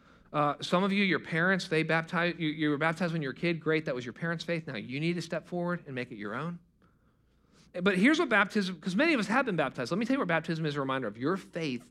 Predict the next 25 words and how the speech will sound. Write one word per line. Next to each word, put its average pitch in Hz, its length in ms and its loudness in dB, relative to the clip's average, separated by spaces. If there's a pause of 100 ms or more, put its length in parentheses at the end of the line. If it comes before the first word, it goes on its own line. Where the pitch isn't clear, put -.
(120)
is 127 240 -6 (220)
hi-, 147 540 -8 (120)
very 175 480 2
personal, 196 640 -4 (400)
but 151 120 -4
also 151 520 -2
never 143 360 -2
private. 117 380 -4
It's - 120 -12
public. - 360 -12 (1040)
And 170 140 2
baptism 220 540 2
is 160 100 2
a 160 80 4
reminder 147 460 0
that 123 180 -6
we 156 140 -2
are 240 80 2
to 220 80 0
be 139 160 0
highly 160 500 -2
relational 147 600 -4
and 123 120 -8
explicitly 117 640 -10
Christian. - 420 -12